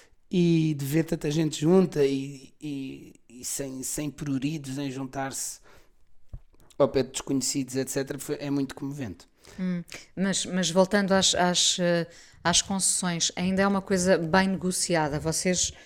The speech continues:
Speaker 2: eh, são, hum, são firmes,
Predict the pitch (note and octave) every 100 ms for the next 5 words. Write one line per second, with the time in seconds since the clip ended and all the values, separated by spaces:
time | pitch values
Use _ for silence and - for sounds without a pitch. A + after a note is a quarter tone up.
0 | - _ - E3+ F3 E3+ - - - F#3
1 | F#3+ F#3 F3+ - F3 E3+ - - _ _
2 | - F#3 F3+ F3+ - A3 G#3 F#3 - -